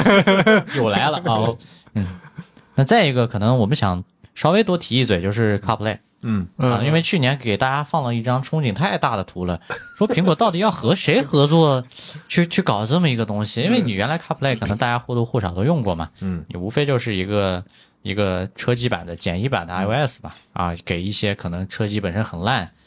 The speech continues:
Speaker 2: 嗯。
Speaker 1: 但是支持 CarPlay 的这样的系统能够给到一个更好的体验。但是去年他那一张长图里面，就是把车的本身很多数据拿过来了。你最起码的就是整个仪表盘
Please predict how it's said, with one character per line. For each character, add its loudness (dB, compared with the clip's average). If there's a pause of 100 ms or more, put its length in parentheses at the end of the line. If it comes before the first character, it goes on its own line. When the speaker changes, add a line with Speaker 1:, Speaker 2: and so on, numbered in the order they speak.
(120)
Speaker 2:
嗯。 -14
Speaker 1:
但 -2
是 -6
支 -6
持 -8
CarPlay -2
的 -4
这 -4
样 -4
的 -6 (380)
系 -2
统 -6
能 -2
够 0
给 -2
到 0
一 -2
个 -4
更 0
好 -4
的 -4
体 -8
验。 -4 (200)
但 2
是 -6
去 0
年 2
他 -2
那 -2
一 -2
张 0
长 -4
图 -4
里 -2
面， -2 (280)
就 0
是 -2
把 2
车 -2
的 4
本 -4
身 2
很 -2
多 -2
数 -2
据 -4
拿 -2
过 -2
来 -4
了。 -8 (300)
你 -10
最 -2
起 -6
码 -2
的 -2
就 -4
是 -4
整 -8
个 -2
仪 -4
表 -4
盘 -4